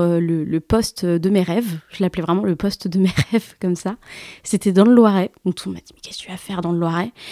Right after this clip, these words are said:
Eh bien, dans le Loiret, ils étaient en train de monter un centre d'interprétation sur, euh, l'abbaye de Fleury, qui possède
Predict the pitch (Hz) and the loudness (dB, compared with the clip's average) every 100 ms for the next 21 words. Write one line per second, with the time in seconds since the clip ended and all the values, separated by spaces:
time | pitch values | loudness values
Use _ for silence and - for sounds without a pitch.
0 | - - - 185 180 196 220 190 226 208 | -20 -8 -2 2 4 4 4 2 0 0
1 | 180 175 170 202 196 175 175 170 180 180 | -2 -4 -4 -4 -2 0 2 2 0 -2
2 | 226 214 160 165 220 214 - 190 180 180 | -4 -2 -4 -4 -2 -2 -2 0 0 -2
3 | 180 - - 170 - - _ _ - - | -4 -6 -6 -6 -6 -8 _ _ -12 -6
4 | 214 190 175 175 170 175 190 214 208 - | -2 0 0 0 0 2 2 0 -4 -6
5 | 202 185 - - - _ - 180 170 - | -4 -4 -8 -18 -20 _ -10 -6 -6 -2
6 | 185 175 | 0 0